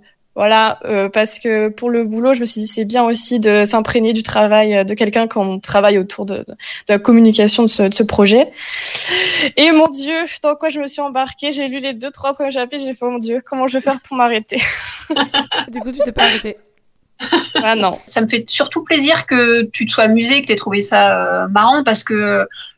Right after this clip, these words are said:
Speaker 3: euh, on aborde un sujet, des sujets, euh, peut-être un peu, justement, très contemporains et un peu délicats des fois, euh, le
Speaker 1: Ouais.
Speaker 3: féminisme, la charge mentale et tout ça. Mais le but, c'est quand même, euh, enfin,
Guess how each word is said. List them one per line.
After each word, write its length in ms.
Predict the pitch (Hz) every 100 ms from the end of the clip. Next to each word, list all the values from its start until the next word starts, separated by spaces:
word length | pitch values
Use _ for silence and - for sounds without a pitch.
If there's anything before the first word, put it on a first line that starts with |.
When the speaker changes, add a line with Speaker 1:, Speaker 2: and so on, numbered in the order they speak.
| -
Speaker 3:
euh, 120 | 208 190 - - -
on 140 | 233
aborde 320 | 240 240 262
un 80 | 240
sujet, 480 | 226 - 233 226 240
des 200 | 208 254
sujets, 500 | 269 - 247 247 247 226
euh, 120 | 196
peut-être 240 | 202 214
un 80 | 208
peu, 400 | 202 208 208 202
justement, 340 | 202 - 277 311
très 140 | 233
contemporains 500 | 226 226 226 247 254
et 60 | 233
un 80 | 208
peu 120 | 220
délicats 440 | 214 208 208 226
des 100 | 220
fois, 320 | 220 277 311 - - - - _
euh, 40 | 226
le 40 |
Speaker 1:
Ouais. 40 | 202
Speaker 3:
féminisme, 560 | 226 220 226 262 262 -
la 100 | 214
charge 240 | 208 214
mentale 340 | 220 220 262 262
et 40 |
tout 80 | 233
ça. 160 | - 320 - - -
Mais 180 | 220 240
le 140 | 233
but, 260 | 226 302 349
c'est 140 | 262
quand 120 | 247
même, 220 | 226 240 240
euh, 480 | 208 196 190 185
enfin, 280 | 185 - 190